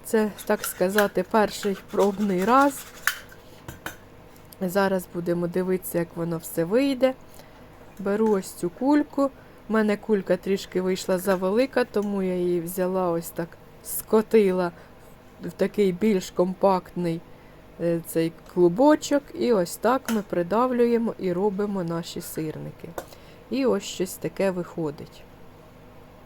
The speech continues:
Дуже, <laughs> звичайно, в мене був ніжний творог, тому якось так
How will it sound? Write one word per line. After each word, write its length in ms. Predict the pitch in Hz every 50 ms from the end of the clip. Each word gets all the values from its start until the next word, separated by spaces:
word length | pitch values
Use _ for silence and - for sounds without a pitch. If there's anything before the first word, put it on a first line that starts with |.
| - - - - - - - - - - - - - - - - - - - - - - - - - - - - - - - -
Дуже, 340 | 180 190 208 196 - 220 190 -
<laughs> 80 | - -
звичайно, 760 | 208 196 - 214 214 - - - 202 208 202 202 202 196 190 - - - - - - -
в 80 | 180 180
мене 280 | 190 185 185 196 190 180
був 260 | 190 202 202 185 196
ніжний 560 | 196 202 202 196 190 190 196 185 185 180 180 - -
творог, 440 | 233 247 254 262 254 240 208 - - -
тому 260 | - 185 190 190 190 190
якось 340 | 185 180 - - 180 -
так 180 | - - 180 -